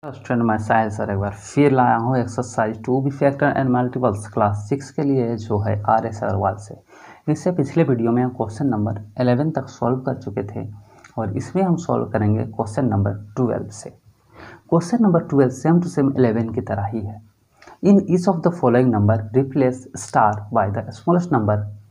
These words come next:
to make it divisible by nine। यानी यहाँ पर दिया हुआ है कुछ number,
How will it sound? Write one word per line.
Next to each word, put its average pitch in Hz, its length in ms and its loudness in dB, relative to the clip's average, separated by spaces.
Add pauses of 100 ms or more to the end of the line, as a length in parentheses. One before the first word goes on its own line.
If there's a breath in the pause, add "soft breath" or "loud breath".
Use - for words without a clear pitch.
(140)
to 127 100 -6
make 110 280 -4
it 107 180 -10
divisible 110 380 -2
by 98 160 -2
nine। 95 240 -6 (880 soft breath)
यानी 190 280 4
यहाँ 170 200 0
पर 175 200 2
दिया 151 220 0
हुआ 139 220 -2
है 147 100 -2
कुछ 139 280 -4
number, 104 380 0